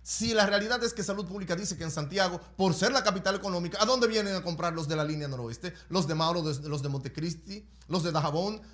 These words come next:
los de Puerto Plata, los de las provincias del este, Macorís, San Francisco de Macorís, provincia Duarte, María Trinidad Sánchez, hasta de Samaná, los de Cabrera, los de Nagua, los de la provincia de Espaillat,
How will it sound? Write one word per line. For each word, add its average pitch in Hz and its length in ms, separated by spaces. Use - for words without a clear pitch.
los 175 220
de 180 80
Puerto 156 320
Plata, 180 320
los 156 260
de 147 420
las 156 280
provincias 151 480
del 151 160
este, 185 520
Macorís, 156 720
San - 160
Francisco 143 300
de 135 60
Macorís, 156 340
provincia 139 340
Duarte, 175 360
María 143 220
Trinidad 139 440
Sánchez, 165 480
hasta 151 300
de 151 80
Samaná, 151 760
los 85 120
de - 80
Cabrera, 185 500
los 139 140
de 127 80
Nagua, 180 680
los 127 160
de 147 80
la 139 80
provincia 185 340
de 185 40
Espaillat, 147 420